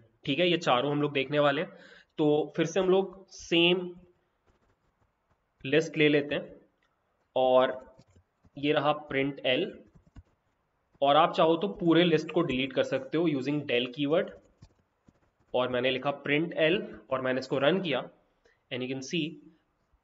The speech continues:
जब आपने पहला print statement run किया तो वो print हो गया, but उसके बाद जैसे ही आपने del लगा दिया तो अब अगला print statement के पहले क्या बोल रहा है, name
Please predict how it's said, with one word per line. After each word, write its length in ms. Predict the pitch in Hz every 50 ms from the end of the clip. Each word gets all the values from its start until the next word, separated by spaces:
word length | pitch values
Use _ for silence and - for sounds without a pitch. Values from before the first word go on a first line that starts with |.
| _ _ _
जब 140 | 131 131 131
आपने 220 | 135 131 143 143 143 -
पहला 220 | 147 135 147 160 180
print 260 | 175 175 170 180 175
statement 500 | - - 165 160 160 165 160 160 156 151
run 140 | 139 139 143
किया 220 | 143 147 131 143 180 - - - _ _ -
तो 60 | 156 147
वो 100 | 156 151
print 320 | 151 147 151 160 175 -
हो 120 | 170 165
गया, 200 | 160 123 117 139 - - - _ _ _ _ _ _ _ _ -
but 120 | 139 143
उसके 200 | 147 139 - 156
बाद 160 | 147 151 147 139
जैसे 240 | 143 135 - -
ही 20 | 175
आपने 240 | 165 170 165 170 - 131 117
del 160 | 135 139 156 165
लगा 240 | 160 147 131 123
दिया 180 | 120 120 131 165 196 - - _ _ -
तो 60 | 165 151
अब 280 | 143 151 151 147 135
अगला 160 | 127 131 143 143
print 220 | 143 143 135 135
statement 400 | - - 143 135 135 143 135 135
के 80 | 147 143
पहले 240 | 131 135 131 135 135
क्या 160 | 165 165 165
बोल 180 | 151 131 117
रहा 140 | 117 120 117
है, 220 | - - - 131 135
name 320 | 135 139 143 156 160